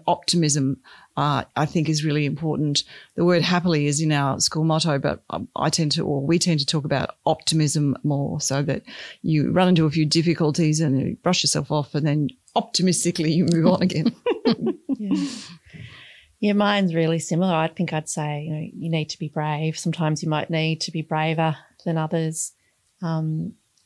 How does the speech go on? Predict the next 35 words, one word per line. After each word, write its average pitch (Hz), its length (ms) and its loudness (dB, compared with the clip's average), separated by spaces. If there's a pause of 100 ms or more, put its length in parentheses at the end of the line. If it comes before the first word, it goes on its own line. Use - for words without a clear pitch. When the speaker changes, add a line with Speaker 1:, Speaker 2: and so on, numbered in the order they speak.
Speaker 2:
and 165 180 0
if 160 120 -4
it 160 140 -6
does 156 460 -6 (300)
not 165 180 -4
work 165 300 -2
out 180 140 -6
the 175 80 -6
way 165 200 -4
that - 100 -10
you 165 120 -6
had 175 140 -8
hoped, - 500 -6 (380)
don't 190 260 -8
give 170 140 -6
up. 180 320 -4 (240)
If 180 80 -10
it's - 120 -8
something 175 240 -4
you 165 80 -2
really 185 320 -2
want 180 180 -2
to 170 60 -2
do, 170 420 -6 (220)
really - 240 -6
believe 175 360 -4
in, 170 100 0
and 170 140 -4
it's 185 160 -8
right - 200 -6
for - 80 -8
you, 175 300 -2 (420)
keep - 200 -6
on 170 100 0
going. 165 420 0